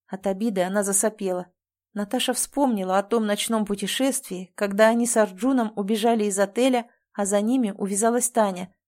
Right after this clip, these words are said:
а после появился и Виджу и объявил, что отныне он является хранителем души черного принца. Ох, ночка была ужасной. Наташа недовольно взглянула на Виджу. Видимо, она до сих пор не простила его за то,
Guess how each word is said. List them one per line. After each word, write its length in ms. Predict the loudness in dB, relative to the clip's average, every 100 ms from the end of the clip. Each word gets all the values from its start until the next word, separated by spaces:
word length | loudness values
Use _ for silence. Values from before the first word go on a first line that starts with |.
| _ -8
а 160 | -8
после 460 | -4 -2 -2 -2 -4
появился 540 | -2 0 0 0 0
и 80 | -2
Виджу 480 | -4 -4 -2 -2 -6 _ -4
и 80 |
объявил, 440 | -2 0 -2 0 -2
что 280 | -2 2 2
отныне 440 | 2 0 0 0
он 140 | -2
является 640 | -2 -2 0 2 2 0 -4
хранителем 640 | -4 -4 -2 -2 -2 -2
души 320 | -4 -4 -4
черного 480 | -4 -4 -2 -2 -4
принца. 520 | -4 -8 -4 -2 -4 -8 _ _ _ _ _ _
Ох, 560 | -6 -4 -4 -6 -8
ночка 440 | -6 -4 -4 -4 -2
была 280 | 0 4 4
ужасной. 800 | 2 2 2 2 0 -4 -8 _ _ _ _ _
Наташа 400 | -6 -2 -2 -2
недовольно 560 | 0 4 4 4 2 -2
взглянула 480 | -2 -2 0 0
на 80 | 0
Виджу. 580 | -2 -6 -2 -2 -2 _ _ _
Видимо, 380 | -4 -4 0 0
она 140 | 2 2
до 100 | 2
сих 260 | 0 -2
пор 260 | 4 4 4
не 100 | -2
простила 460 | 0 0 2 2
его 220 | 2 0 0
за 160 | -2
то, 320 | -2 0 0